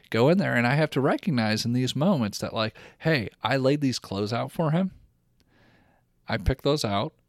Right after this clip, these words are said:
because I recognize that this age, that's just too big of a decision for him, and that he's gonna choose the wrong things,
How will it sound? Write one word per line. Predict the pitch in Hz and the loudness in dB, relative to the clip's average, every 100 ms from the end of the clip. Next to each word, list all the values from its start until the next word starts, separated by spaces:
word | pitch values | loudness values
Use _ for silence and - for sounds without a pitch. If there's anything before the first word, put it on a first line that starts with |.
| _ _ _ - | _ _ _ -8
because | 120 - 117 107 104 | -6 0 2 4 0
I | - 98 107 | -4 -4 0
recognize | 107 98 110 98 98 | -2 -2 -4 -4 -4
that | 92 - | -8 -4
this | 101 - | -4 -2
age, | 104 101 98 - - - - - | 0 0 -2 -10 -14 -20 -20 -10
that's | 80 104 | -8 -6
just | 92 - | -8 -10
too | - | -10
big | 90 90 90 | -8 -8 -8
of | 87 | -10
a | |
decision | 85 92 92 - 85 | -10 -6 -6 -6 -8
for | - - | -12 -14
him, | - - - _ - _ _ - _ _ | -14 -16 -20 _ -20 _ _ -20 _ _
and | - 101 | -6 -2
that | 101 110 | -2 -2
he's | 110 | -4
gonna | 113 104 | -2 -2
choose | - 104 | -2 -4
the | 104 | -2
wrong | 98 92 | -2 -2
things, | 92 85 71 92 - | -6 -10 -10 -14 -16